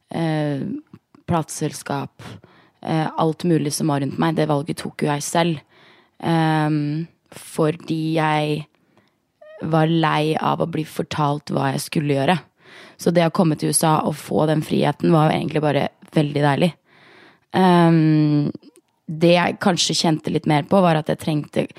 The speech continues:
og fortsatt trenger, noen som kanskje sparker meg litt mer i ræva, fordi jeg er litt giddeasløs til tider.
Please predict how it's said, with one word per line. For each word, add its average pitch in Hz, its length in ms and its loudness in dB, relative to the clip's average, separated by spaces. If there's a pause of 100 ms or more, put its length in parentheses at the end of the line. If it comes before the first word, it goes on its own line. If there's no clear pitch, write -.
(680)
og 170 180 0
fortsatt - 600 -2
trenger, 170 280 2
noen 165 220 4
som 165 180 -2
kanskje 170 640 2
sparker - 560 -2
meg 156 160 0
litt 170 440 0
mer 151 200 2
i 156 80 0
ræva, 151 280 2
fordi 170 260 0
jeg - 100 -2
er 151 200 2
litt 180 240 0
giddeasløs 156 760 0
til 156 160 -2
tider. 175 320 2